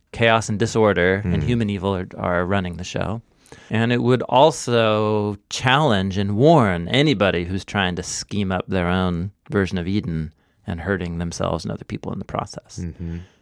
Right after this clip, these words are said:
Speaker 1: In this view of the world, the, what apocalyptic literature is makes sense.
Speaker 2: Yeah, right.
Speaker 1: It makes sense. Visions, a transportation to the divine throne room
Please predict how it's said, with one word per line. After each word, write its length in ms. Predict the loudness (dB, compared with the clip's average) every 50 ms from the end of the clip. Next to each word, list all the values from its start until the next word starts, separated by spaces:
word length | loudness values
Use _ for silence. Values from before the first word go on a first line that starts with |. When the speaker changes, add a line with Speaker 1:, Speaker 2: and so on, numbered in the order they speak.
| _ _ _ _ -6
Speaker 1:
In 260 | -4 -2 0 0 2
this 380 | 4 4 4 2 0 -8 -12 -16 _ -6
view 260 | 0 4 6 6 6 6
of 60 | 6
the 80 | 4 6
world, 480 | 6 8 8 8 6 6 4 0 -4 -14 _ _ _ _
the, 180 | -4 0 0 2
what 280 | 4 6 6 6 6 4
apocalyptic 680 | 0 -4 2 2 2 4 4 2 0 0 0 -2 0 2
literature 300 | 4 4 4 2 2 0
is 340 | 0 2 2 2 0 -2 -6
makes 460 | -6 -2 -2 -2 -2 -4 -12 -16 -16 -12
sense. 500 | -6 -4 -4 -4 -6 -10 -18 -20 -20 _ -4
Speaker 2:
Yeah, 260 | -2 -2 -2 -2 -4 -12 _ _ _ _ _ _ -4
right. 240 | -2 -2 -2 -4 -6 -6 -6
Speaker 1:
It 120 | -4 -2
makes 340 | 0 -2 -2 -2 -6 -12 -14 -10
sense. 440 | -8 -6 -6 -6 -8 -12 -20 -20 -20 _ _ _ _ _ -8 -2
Visions, 800 | 0 0 2 2 2 2 2 2 2 -2 -4 -6 -8 -10 -12 _ _ -10
a 140 | -8 -8
transportation 920 | -8 -8 -8 -4 -2 -2 -2 -2 -4 -6 -4 -2 -2 -2 -2 -2 -6 -8 -6
to 220 | -4 -4 -4 -2
the 140 | -2 -4 -4
divine 340 | -4 -2 -2 0 0 0 0
throne 280 | -2 0 0 0 0 0
room 340 | -2 -4 -4 -4 -6 -8